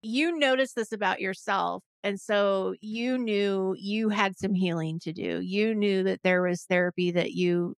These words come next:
needed to, to, uh, help b-, break open your own business, right? What does that look like? Because I'm curious to know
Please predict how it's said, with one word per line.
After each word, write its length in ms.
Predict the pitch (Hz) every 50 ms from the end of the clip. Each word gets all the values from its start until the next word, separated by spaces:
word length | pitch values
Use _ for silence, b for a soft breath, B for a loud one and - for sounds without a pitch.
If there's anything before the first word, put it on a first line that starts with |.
| _ _
needed 420 | - 196 185 180 180 170 170 160 - _ -
to, 120 | - - - _ -
to, 320 | - 175 165 160 151 - - _ _ _ _ _ _ _
uh, 240 | - 180 156 - - -
help 320 | 185 - - 214 202 185 - - _ -
b-, 60 | - - _ _ _ _ -
break 260 | 226 214 202 190 - _
open 600 | 190 202 196 - _ 190 185 180 180 170 165 185 - _ _ _ _ _ _
your 200 | _ 202 208 208 -
own 260 | 208 214 214 214 202
business, 540 | 185 - 175 180 - - 165 151 - - -
right? 320 | - 180 175 185 202 208 - _ _ _ B B B B B B B B B _ -
What 160 | 240 294 370
does 140 | 539 571 - -
that 220 | 392 320 226 202
look 200 | 190 208 240 - -
like? 380 | 180 147 143 - - - - - -
Because 320 | 240 - 262 247 233 226 240
I'm 120 | 233 233
curious 560 | - - 285 285 302 330 339 339 339 320 - -
to 160 | - - 247
know 580 | 220 214 202 196 196 190 190 190 185 185 185